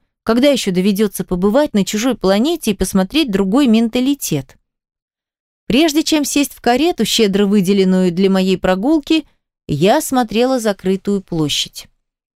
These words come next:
Пожилой мужчина, сопровождающий меня, представился Бернаром и охотно рассказывал обо всем, что видел.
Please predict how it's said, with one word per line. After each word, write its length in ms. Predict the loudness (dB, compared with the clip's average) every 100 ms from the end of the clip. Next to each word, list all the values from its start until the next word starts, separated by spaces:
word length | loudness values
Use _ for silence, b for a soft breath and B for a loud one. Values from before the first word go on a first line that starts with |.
| _ _
Пожилой 360 | -4 0 2 2
мужчина, 680 | 2 0 -2 0 0 -2 b b _
сопровождающий 880 | -8 -2 0 0 0 0 0 0 0
меня, 320 | 2 2 0
представился 840 | -2 -4 -2 0 0 0 -2 -2
Бернаром 720 | 0 0 2 2 2 0 -2 -6 _ _ _
и 80 | 0
охотно 460 | 2 0 -4 0 0
рассказывал 680 | 0 -2 0 0 0 -2 0
обо 200 | 0 -2
всем, 340 | -2 -2 -2
что 180 | -2 -2
видел. 480 | -2 -2 -2 -4